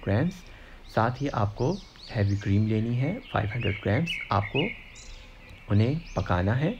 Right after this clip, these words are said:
Boil आने पर आप one tablespoon butter add करें और four tablespoon sugar add करें और इसको आप फिर fridge में रख दें four to five आवर्स के लिए। फिर आप उसको blend करेंगे और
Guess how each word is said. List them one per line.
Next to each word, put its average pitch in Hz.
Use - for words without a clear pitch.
Boil 117
आने 120
पर 151
आप 101
one 104
tablespoon 101
butter 113
add 135
करें 175
और 123
four 143
tablespoon 107
sugar 104
add 90
करें 92
और 127
इसको -
आप 107
फिर 175
fridge 101
में 95
रख -
दें 156
four 117
to 139
five 117
आवर्स 110
के -
लिए। -
फिर 113
आप 104
उसको -
blend 107
करेंगे 147
और 143